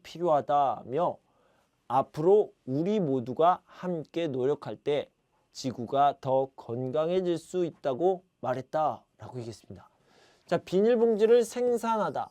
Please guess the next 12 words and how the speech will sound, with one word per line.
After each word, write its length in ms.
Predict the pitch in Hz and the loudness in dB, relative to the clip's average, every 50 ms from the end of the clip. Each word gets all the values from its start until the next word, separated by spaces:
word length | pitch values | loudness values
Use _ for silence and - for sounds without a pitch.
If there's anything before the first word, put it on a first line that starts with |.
| _ _ | _ _
만들어낸 840 | - 117 117 120 127 139 143 143 151 185 190 202 196 180 160 147 147 | -12 -8 -6 -4 -4 -4 -2 0 2 2 2 2 0 0 -2 -2 -4
데는 360 | 143 160 160 185 202 190 165 - _ _ | -4 -4 -4 -4 -4 -6 -6 -10 _ _
일 240 | - 143 156 160 143 | -4 -2 -2 -2 -2
초예요. 340 | - - 165 151 135 117 - - - _ _ _ _ _ - - - _ _ | -4 -4 -2 -2 -2 -2 -4 -8 -18 _ _ _ _ _ -18 -18 -18 _ _
그런데요, 500 | - 202 233 220 180 151 143 170 165 113 - _ _ _ - - - | 6 8 8 8 6 4 2 2 -2 -4 -8 _ _ _ -20 -20 -8
비닐봉지가 800 | - 160 170 185 196 214 226 202 220 214 208 190 214 214 226 214 | -2 0 2 4 6 6 6 6 6 4 2 2 2 2 2 0
사라지는 600 | - - 220 220 226 226 220 185 202 196 190 175 | 0 -4 -2 2 4 4 4 4 0 0 0 0
것은 440 | 151 143 - - 180 196 196 185 185 - | -2 -4 -2 0 -2 -2 -2 -4 -10 -16
사백 500 | _ - - - - 165 170 160 175 180 | _ -20 -20 -10 -4 -4 -2 -2 -2 -2
년이 480 | 180 170 160 139 123 123 139 156 170 160 - _ _ _ _ _ _ | -2 -2 -2 -2 -4 -4 -4 -6 -6 -8 -12 _ _ _ _ _ _
넘게 680 | - 117 117 113 113 120 120 117 _ - 160 160 170 165 | -8 -6 -6 -6 -6 -8 -8 -10 _ -4 0 2 2 2
걸립니다. 640 | 160 - - 139 135 139 143 147 131 117 120 104 - | 0 -2 -4 -2 -2 -2 -2 -4 -4 -4 -6 -6 -6